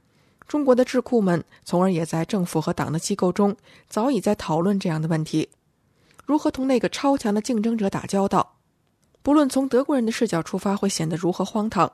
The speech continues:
但德国其实这中间完全可以扮演某种角色。北京仔细记录了德国的每一届政府，无论具有何种政治色彩，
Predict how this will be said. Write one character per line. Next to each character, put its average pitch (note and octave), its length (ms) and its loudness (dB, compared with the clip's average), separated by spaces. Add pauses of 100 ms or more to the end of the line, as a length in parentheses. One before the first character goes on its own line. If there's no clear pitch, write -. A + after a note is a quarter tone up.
(200)
但 F#3+ 120 -2
德 F#3 160 2
国 F#3+ 120 2
其 F#3+ 160 -2
实 F#3+ 120 -4
这 F#3 140 0
中 G#3+ 240 0
间 A3 240 2 (240)
完 A3 160 2
全 B3+ 180 0
可 B3 140 0
以 G3+ 100 2
扮 A3+ 240 2
演 E3 140 0
某 E3+ 100 0
种 F#3 160 -2
角 D#3 200 -4
色。 - 280 0 (800)
北 A#3+ 120 2
京 D4 180 0
仔 - 160 0
细 B3 140 0
记 - 140 -6
录 A#3 140 2
了 F#3+ 80 2
德 F#3 180 0
国 G3 140 0
的 G3 80 0
每 E3 180 0
一 F3 140 -4
届 C4 160 2
政 F#3 220 -2
府， - 240 -2 (340)
无 G#3+ 100 -2
论 A3+ 160 4
具 A3 120 -2
有 F3+ 100 4
何 F#3+ 180 -2
种 E3+ 160 -2
政 G#3 180 0
治 G#3 120 -2
色 A3 180 -2
彩， - 320 -2